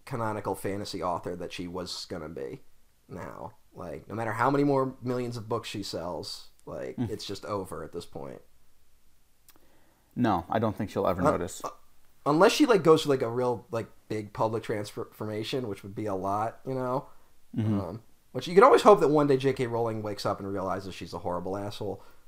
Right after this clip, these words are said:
Speaker 1: But
Speaker 2: That would be fantastic.
Speaker 1: you know, that's what,
Speaker 2: But she
Speaker 1: that's what
Speaker 2: probably has more in common with Tilda Swinton and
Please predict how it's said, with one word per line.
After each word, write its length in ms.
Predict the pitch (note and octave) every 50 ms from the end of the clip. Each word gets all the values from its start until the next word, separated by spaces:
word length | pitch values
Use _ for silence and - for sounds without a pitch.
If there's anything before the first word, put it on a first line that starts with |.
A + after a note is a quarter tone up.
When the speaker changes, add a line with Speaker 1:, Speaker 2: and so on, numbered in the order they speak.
| - -
Speaker 1:
But 180 | A2+ A2 G2+ G2
Speaker 2:
That 80 | C3 B2+
would 60 | A2 G#2+
be 60 | G2+
fantastic. 720 | - F#2 F2 - - F2 E2+ E2+ - - - E2+ - - -
Speaker 1:
you 60 | C#3+
know, 200 | C3+ A#2 A#2 A#2 - - -
that's 140 | - D#3+ -
what, 140 | G#3+ G#3 G3+
Speaker 2:
But 120 | D#3+ -
she 60 | - G3
Speaker 1:
that's 120 | - -
what 80 | A3 G#3+
Speaker 2:
probably 240 | G#3 G#3 F#3+ G3 F#3+
has 180 | F#3 F3+ E3+ D#3
more 180 | D#3+ D#3 D#3
in 80 | C#3+ B2+
common 320 | - C3+ A#2 A#2 A#2+ A#2
with 160 | G#2+ G2+ - -
Tilda 220 | A2+ G2 F#2 G2
Swinton 480 | - - F#2+ F#2 F2+ F2+ F2 E2+ E2+ - -
and 260 | - G2 F2+ F2 F2